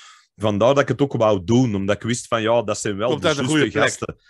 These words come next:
Speaker 2: Ja,
Speaker 1: Zo,
Speaker 2: ja, ja.
Speaker 1: die, die dat, dat, die dat, dat voor de goede reden willen doen. En dat was ook een hele toffe avond. En dat was
Speaker 2: Hey, maar jij
Speaker 1: trouwens
Speaker 2: toert nu met, eh, met de Doors.
Speaker 1: De
Speaker 2: Zou
Speaker 1: Doors,
Speaker 2: je,
Speaker 1: ja.
Speaker 2: zou je zoiets willen doen met, eh, Elvis?
Speaker 1: Goh, ik vind dat moeilijk, omdat Elvis is... is, is, ehm,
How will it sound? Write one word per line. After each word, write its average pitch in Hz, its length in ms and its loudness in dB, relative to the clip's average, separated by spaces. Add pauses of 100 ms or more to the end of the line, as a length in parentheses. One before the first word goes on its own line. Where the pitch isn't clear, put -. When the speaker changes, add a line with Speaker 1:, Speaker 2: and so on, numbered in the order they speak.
Speaker 2:
Ja, 123 180 -4
Speaker 1:
Zo, 127 80 0
Speaker 2:
ja, 120 180 0
ja. 110 80 0
Speaker 1:
die, 101 100 -6
die 117 180 -10
dat, 113 200 -4
dat, 107 300 -4
die 107 100 -8
dat, 104 160 -6
dat 104 140 -6
voor 104 160 -8
de 95 100 -6
goede 104 320 -2
reden 104 320 -2
willen 87 260 -4
doen. 85 260 -8
En 87 60 -12
dat 101 100 -4
was 120 140 -6
ook 143 100 -10
een 104 180 -8
hele 120 280 -4
toffe 110 340 -10
avond. 127 360 -8
En - 80 -8
dat 104 80 -4
was 104 100 0
Speaker 2:
Hey, 147 80 0
maar 151 100 -2
jij 156 100 0
Speaker 1:
trouwens 139 140 0
Speaker 2:
toert 196 240 0
nu 175 140 4
met, 156 200 -4
eh, 139 120 -4
met 131 140 -8
de 110 160 -12
Doors. 156 580 -4
Speaker 1:
De 101 160 -6 (120)
Speaker 2:
Zou 98 140 4
Speaker 1:
Doors, 160 140 0
Speaker 2:
je, 156 80 -6
Speaker 1:
ja. 92 80 -2
Speaker 2:
zou 151 200 -4
je 160 60 -6
zoiets 165 280 -4
willen 160 320 -4
doen 151 160 -4
met, 190 240 -6
eh, 170 220 -10
Elvis? 247 680 -8
Speaker 1:
Goh, 110 420 -4
ik - 60 -18
vind 147 160 0
dat 135 100 0
moeilijk, 123 520 -2
omdat 113 300 -8
Elvis 139 400 -4
is... 135 280 -8
is, - 400 -8
is, - 500 -4
ehm, 104 1120 -2